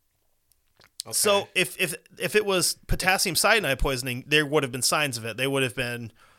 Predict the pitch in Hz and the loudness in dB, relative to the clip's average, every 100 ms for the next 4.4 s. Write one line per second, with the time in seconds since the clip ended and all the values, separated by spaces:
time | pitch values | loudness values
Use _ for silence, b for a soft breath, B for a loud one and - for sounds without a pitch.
0 | b b b _ _ - 143 123 139 143 | b b b _ _ -6 -2 0 2 2
1 | 139 131 117 123 - 165 151 147 135 127 | 0 -2 -2 -2 0 2 2 0 -2 -4
2 | 123 127 113 - - - _ _ _ 196 | -4 -4 -4 -6 -10 -14 _ _ _ 0
3 | 175 175 156 127 123 117 - 151 - 113 | 0 2 -4 -2 -4 -2 -2 -2 -2 -8
4 | 107 80 - | -8 -10 -18